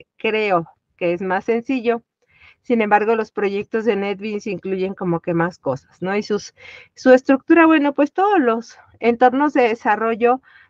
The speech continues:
van a manejar sus propias estructuras de, de proyectos, ¿no? Bueno, entonces aquí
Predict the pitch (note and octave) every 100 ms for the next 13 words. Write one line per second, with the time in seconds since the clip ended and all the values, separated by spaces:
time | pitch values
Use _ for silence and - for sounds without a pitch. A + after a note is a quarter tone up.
0 | _ - G3+ B3+ C#4 C4 A#3 A3+ B3 A3
1 | - A#3+ - A3+ G3+ A3+ A#3 G3+ - F#3
2 | - G3 G3 G3 _ D#3+ E3+ D#3+ D3+ -
3 | _ F#3 E3+ - E3 D3+ C#3 - - C#3+
4 | F#3+ F#3+ - _ _ _ _ _ G3+ A#3+
5 | A3+ F3 - _ _ _ _ _ _ _
6 | _ B3 B3 B3+ D#4 E4+ D4+ D4 C#4